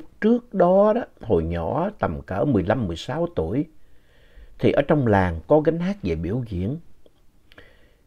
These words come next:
Thì cũng giống như những cái cô gái khác ở trong làng, bà cũng thích xem hát lắm. Tại vì thiệt tình mà nói, cái thời đó ngoài xem hát, đâu có còn cái thú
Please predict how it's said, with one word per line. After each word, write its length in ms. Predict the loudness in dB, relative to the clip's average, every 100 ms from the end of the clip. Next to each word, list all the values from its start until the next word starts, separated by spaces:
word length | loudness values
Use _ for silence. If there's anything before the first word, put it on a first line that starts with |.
| -4
Thì 100 | 0
cũng 240 | 2 2 6
giống 160 | 6
như 100 | 6
những 320 | 0 0 -2 -4
cái 180 | -6 -6
cô 180 | -4 0
gái 180 | 0 0
khác 220 | -2 -8
ở 100 | -8
trong 160 | -6 -4
làng, 260 | -2 -2 -4 -12 -20 -20 _
bà 160 | -4 -4
cũng 220 | -4 -8
thích 180 | -6 -8
xem 260 | -6 -6 -4
hát 300 | -8 -8 -8
lắm. 180 | -10 -12 _ -20 -20 _ -20 _ -20 -20 -20 -4
Tại 180 | 4 6
vì 240 | 6 2 0 -10 -14
thiệt 200 | 2 2 4
tình 160 | 2 2
mà 120 | 0
nói, 400 | -2 0 0 0 -8 -20 -20 -20 _ _ -20 0
cái 120 | 2
thời 300 | 4 4 4
đó 200 | 4 2
ngoài 260 | 2 0 0
xem 260 | -2 -4
hát, 200 | -4 -6 -10 -20 -20 -20 0
đâu 140 | 0 0
có 80 | 0
còn 200 | 4 4 2
cái 100 | -6
thú 260 | -2 0